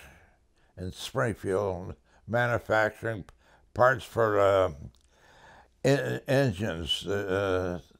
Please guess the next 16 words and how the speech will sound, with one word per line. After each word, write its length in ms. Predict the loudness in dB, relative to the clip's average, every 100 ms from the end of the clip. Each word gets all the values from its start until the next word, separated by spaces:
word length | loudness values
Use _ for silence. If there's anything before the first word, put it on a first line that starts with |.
| _
that 220 | -2 -2 -8 _ -2
Pratt 320 | 4 4 2
and 140 | -4
Whitney, 500 | -2 -4 -4 -6 -6 -8 -20 -20 -20 _ _ _ _ _ _ _ _ -14
uh, 400 | -6 0 2 0 -4
uh, 180 | -4 -4 -6 -18 -20 -20
sublet 720 | -2 2 2 0 2 4 4
it 160 | -2 -10 _ _ _ -16
to 140 | -8
the 120 | -6
American 480 | -4 -2 -2 -2 -4
Bosch. 380 | -4 -4 -6 -8 _ _ _ _ _ _ _ -10
And 200 | -6 -4
I 200 | -2 0
worked 320 | 0 0 -2
there, 520 | 0 2 2 -2 -8